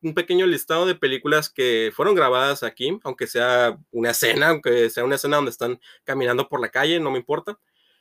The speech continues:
pero que fueron grabadas aquí en Mexicali. Pero sí quiero mencionar eso de la escena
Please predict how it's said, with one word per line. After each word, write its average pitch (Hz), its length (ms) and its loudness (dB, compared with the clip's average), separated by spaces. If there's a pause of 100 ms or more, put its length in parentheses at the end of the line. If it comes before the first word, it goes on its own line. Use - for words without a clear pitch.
(220)
pero 139 260 4
que 123 80 -6
fueron 143 220 2
grabadas 139 340 2
aquí 139 260 -4
en 143 120 0
Mexicali. 139 580 -4 (540)
Pero 143 260 2
sí - 180 -6
quiero 156 500 6
mencionar 139 360 -2
eso 147 500 -2
de 139 160 -6
la 123 140 -2
escena 131 680 -4